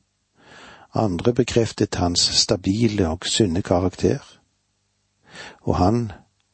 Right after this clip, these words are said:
ja, han var sann mot Skriftens lære. Han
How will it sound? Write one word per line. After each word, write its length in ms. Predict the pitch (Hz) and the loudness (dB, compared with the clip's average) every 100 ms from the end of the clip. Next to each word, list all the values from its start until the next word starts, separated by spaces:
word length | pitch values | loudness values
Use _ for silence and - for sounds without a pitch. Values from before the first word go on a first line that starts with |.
| - | -4
ja, 120 | 82 | -2
han 260 | 78 85 110 | 0 2 2
var 100 | 135 | 2
sann 480 | - 117 113 117 110 - | 2 2 2 0 -6 -6
mot 420 | 95 90 - - - | -6 -6 -10 -16 -6
Skriftens 840 | - - 87 - - 73 - - - | -4 -2 -2 -4 -8 -4 -4 -6 -4
lære. 400 | - 80 101 113 - _ _ _ _ _ _ | -2 -2 -4 -10 -10 _ _ _ _ _ _
Han 420 | - 87 120 113 | -4 0 0 -2